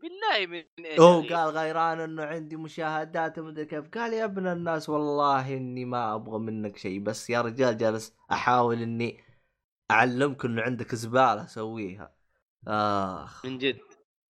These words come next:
Speaker 1: لا، لا، لا. لا والله لا.
Speaker 2: <laughs>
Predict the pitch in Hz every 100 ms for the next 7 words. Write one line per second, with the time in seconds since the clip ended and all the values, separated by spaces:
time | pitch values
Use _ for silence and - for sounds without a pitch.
0 | _ _ 131 127 113 104 226 - - -
1 | 123 117 101 104 101 95 - _ _ _
2 | -